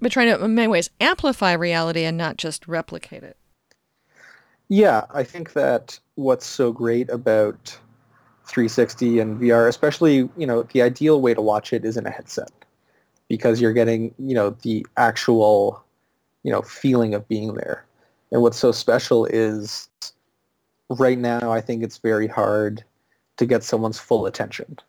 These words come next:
Speaker 2: I think when you put a video on YouTube, you know, someone will watch it, but maybe they're also looking at their phone,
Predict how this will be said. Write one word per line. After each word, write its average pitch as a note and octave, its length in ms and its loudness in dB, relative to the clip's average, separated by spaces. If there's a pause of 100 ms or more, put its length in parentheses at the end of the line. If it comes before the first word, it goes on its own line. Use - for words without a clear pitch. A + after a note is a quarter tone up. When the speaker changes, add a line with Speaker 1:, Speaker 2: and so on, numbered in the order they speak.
(440)
Speaker 2:
I A2 40 -2
think A2+ 280 -4
when A2 480 0
you A#2+ 180 -2
put A#2 180 0
a A2+ 40 0
video A2+ 580 4
on A2 200 -2
YouTube, A#2+ 540 4 (120)
you C#3+ 80 -2
know, G#2+ 80 2
someone A2+ 320 2
will G#2+ 120 4
watch A2 300 2
it, G#2+ 160 -2
but A2 100 -2
maybe A2+ 220 -4
they're A2 140 0
also A2 260 0
looking A2+ 300 -4
at G#2 80 -6
their A2 120 -4
phone, A2+ 600 -2